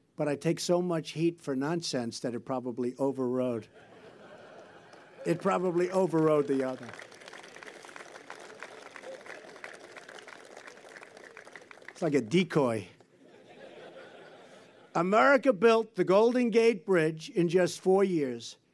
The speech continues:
and the Hoover Dam in five years. Think of that. It should not take ten years to get approvals for a very small little piece of infrastructure. And it won't.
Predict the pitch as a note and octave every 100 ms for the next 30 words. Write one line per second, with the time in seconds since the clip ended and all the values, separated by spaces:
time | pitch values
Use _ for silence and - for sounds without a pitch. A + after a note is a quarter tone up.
0 | _ _ _ _ D#3+ E3 C#3+ A#3 B3 B3
1 | G3 A3+ G3+ E3 D#3 - F#3 F3 D#3 C3
2 | G2+ F2+ - - _ F#3 D#3 A2+ G2+ F#2+
3 | _ _ _ _ _ _ _ _ - F3+
4 | - F3+ E3 F#3+ G#3+ - G#3 F3+ - G3+
5 | A3+ G#3+ E3+ D3+ D3 C#3 - E3 D#3+ -
6 | F#3+ G3+ D3 B2 A2 - - _ _ _
7 | _ _ _ _ _ - D#3+ D3 C#3+ C#3
8 | C#3+ - _ _ - D#3 D#3+ D#3+ E3 D3+
9 | - D#3 D#3 D3 C#3 C#3+ C#3+ _ _ _
10 | C#3 D3+ D3 C#3+ C#3 B2 - - - C#3+
11 | F3 D#3+ A#2+ - - F#2+ - A#2 A2 _
12 | _ _ _ _ - B2 B2 C#3+ C3+ G#2